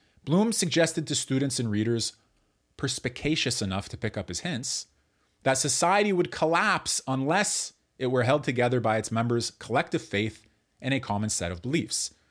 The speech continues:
So you guys can ask yourselves as I read this out, is it the case that all societies, in order to be what they are, in order not to collapse, need to be held together by a collective faith, and that therefore we should be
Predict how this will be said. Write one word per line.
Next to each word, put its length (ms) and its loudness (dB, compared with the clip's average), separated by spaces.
So 100 -8
you 100 -2
guys 200 -2
can 100 -6
ask 180 0
yourselves 380 0
as 260 -4
I 60 -2
read 220 -2
this 160 -2
out, 260 4
is 180 4
it 140 0
the 60 -2
case 420 0
that 340 0
all 160 2
societies, 720 -2
in 80 -2
order 180 0
to 180 -8
be 380 -4
what 180 -2
they 100 0
are, 320 4
in 80 -2
order 160 0
not 220 -2
to 40 -8
collapse, 460 -2
need 300 0
to 60 -4
be 120 -2
held 220 -2
together 260 -6
by 220 -2
a 20 -6
collective 380 -8
faith, 420 0
and 120 -2
that 140 -2
therefore 300 -2
we 100 0
should 160 -6
be 140 -8